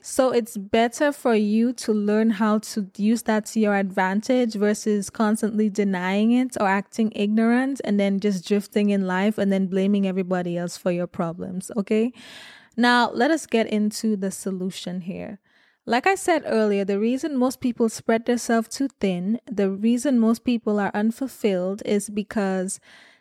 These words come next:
they let, they let society tell them how to live their lives, what to chase, what success means, and they run after that, and then they realize they're not fulfilled.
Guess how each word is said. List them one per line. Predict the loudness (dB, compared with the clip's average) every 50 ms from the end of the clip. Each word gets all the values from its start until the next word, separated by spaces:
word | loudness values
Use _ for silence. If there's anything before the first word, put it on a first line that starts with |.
| _ _ _
they | 0 2 2 4 4
let, | 2 2 2 2 0 -2 _ _
they | 0 2 4 4
let | 4 4 2 0 0
society | -2 -2 -2 0 0 2 4 4 4 2 2 0 -4
tell | -6 -4 -2 0 2 2 2
them | 2 2 0 2
how | 2 0 0
to | 0 -2 -2
live | 0 2 2 2 2
their | 2 2
lives, | 2 2 2 2 0 0 -2 -2 -2
what | 0 2 2 2 2 0
to | -4
chase, | -4 -2 -2 0 0 2 0 0 -2 -2
what | 0 0 0 0 0
success | -2 -4 -6 -6 -6 -2 0 0 0 0 -2 -4 -6 -2
means, | 0 0 0 0 -2 -2 -2 -2 -2 -2 -4 -12 -20 _ -20 -20 -20 -20 _ _ _ -6 -2
and | 0 0 2 2 0 0 -2 -2 -2 -4 -6 -8 -14 -18 _ _ _ _ _ 0
they | 2 2 2
run | 2 2 2 2 2
after | 0 0 -2 -2 -2 0 0
that, | 2 2 2 0 0 -2 -4
and | -4 -4 -2 -2
then | -2 -2 -2
they | -2 -2
realize | -2 0 -2 0 0 0 -2 -2 -2
they're | -2 -2 -2
not | 0 0 -2 -2 -4 -6
fulfilled. | -6 -6 -6 -6 -4 -4 -2 -2 -2 -4 -8 -12 -14 -18 -20